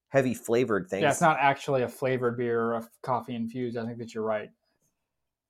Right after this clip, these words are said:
Speaker 2: Thanks for tuning in. This has been another great month. Remember that we want to read the things that matter to you. So if you have an article or a topic that really resonates with you, reach out to us. Post it on the comments on our website, two pint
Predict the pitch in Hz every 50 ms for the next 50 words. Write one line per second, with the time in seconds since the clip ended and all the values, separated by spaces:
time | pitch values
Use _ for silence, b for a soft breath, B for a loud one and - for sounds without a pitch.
0 | _ _ _ _ _ _ _ _ _ _ _ _ _ _ _ _ _ - - 196
1 | 190 190 190 175 - 196 190 180 175 196 208 190 185 180 185 170 147 156 160 165
2 | 156 151 160 156 156 143 139 151 156 156 147 160 170 165 156 - 143 143 147 170
3 | 185 180 165 147 139 139 139 131 139 139 175 196 180 180 175 - 147 135 131 151
4 | 160 170 156 139 127 - 165 165 160 143 143 139 135 143 143 151 151 143 120 -
5 | - 135 147 160 151 127 117 - 123 117 117 160 190 190 160 151 147 - 143 151
6 | 165 185 185 185 185 170 160 139 123 113 - - - 160 160 160 - 151 - -
7 | 123 123 143 147 147 135 127 139 143 147 147 156 156 147 147 151 139 156 151 143
8 | 135 165 180 185 214 214 202 190 190 156 143 123 113 - - - 156 160 - 170
9 | 160 147 139 139 - - 165 180 180 180 180 175 - 131 127 120 120 120 147 170
10 | 170 - - 185 190 180 - - - 143 - - 131 131 123